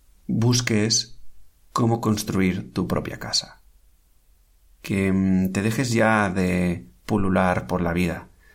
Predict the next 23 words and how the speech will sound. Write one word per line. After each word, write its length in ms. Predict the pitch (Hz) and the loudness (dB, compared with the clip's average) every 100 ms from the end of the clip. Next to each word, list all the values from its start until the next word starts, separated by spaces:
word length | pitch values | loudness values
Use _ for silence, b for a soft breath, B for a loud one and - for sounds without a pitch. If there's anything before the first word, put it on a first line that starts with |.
| b b | b b
de 440 | - 117 92 92 | -8 -2 0 2
estar 840 | 87 - 95 95 95 92 90 90 90 | 0 0 0 2 2 2 2 0 -2
como 240 | 98 92 | -2 0
un 120 | 92 | 2
alma 280 | 95 95 92 | 2 2 2
sin 340 | 90 85 82 80 | 0 -2 -2 -2
pena, 360 | 95 82 82 - B B B B | -2 -2 -6 -14 B B B B
con 140 | 95 | -2
un 160 | 92 90 | 2 2
desánimo, 760 | 87 - 87 95 90 82 117 - b b b - | 2 0 2 2 2 0 -4 -12 b b b -8
con 1040 | - 90 90 87 87 85 85 82 - - - - - | -2 2 2 2 0 0 0 0 -2 -6 -10 -14 -16
un, 1000 | - 101 92 90 87 85 85 85 82 - - b b b - - - | -6 0 2 2 2 0 0 0 -2 -6 -12 b b b -20 -20 -12
unas 340 | - 104 104 | -4 0 0
obligaciones, 680 | 101 90 92 - 104 92 90 | 0 -2 -2 0 2 2 0
buscando 800 | 76 78 - 98 95 101 104 92 92 B | -2 -4 -2 0 2 2 2 0 -6 B
reconocimiento, 1000 | - 107 107 95 92 85 85 101 95 92 | -6 -4 0 -2 0 0 2 2 2 -2
buscando 760 | 85 90 - 92 92 95 95 92 92 B B | -2 -2 -2 0 2 2 0 -2 -8 B B
que 120 | - | -6
te 100 | 90 | -2
acojan 420 | 80 104 110 98 | 0 0 0 0
en 100 | 92 | 2
un 160 | 87 87 | 2 2
grupo. 540 | 92 104 101 87 90 | 2 2 0 -4 -6